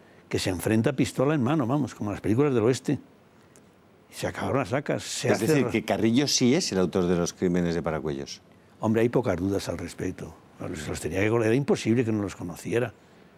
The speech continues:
Speaker 1: Era imposible que no los conociera. Es una cosa que luego cayó muy bien Carrillo aquí, la transición, la legalización del Partido Comunista, se mitificó,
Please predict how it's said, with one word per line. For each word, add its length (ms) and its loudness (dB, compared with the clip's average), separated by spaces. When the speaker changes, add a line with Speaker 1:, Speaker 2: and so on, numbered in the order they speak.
Speaker 1:
Era 80 -14
imposible 420 -4
que 60 -6
no 120 -4
los 160 -12
conociera. 500 -6
Es 100 -6
una 160 -10
cosa 340 -6
que 260 -6
luego 180 -2
cayó 320 2
muy 160 2
bien 160 2
Carrillo 500 2
aquí, 320 2
la 120 2
transición, 1080 0
la 400 2
legalización 560 0
del 120 2
Partido 360 2
Comunista, 680 2
se 200 -2
mitificó, 760 0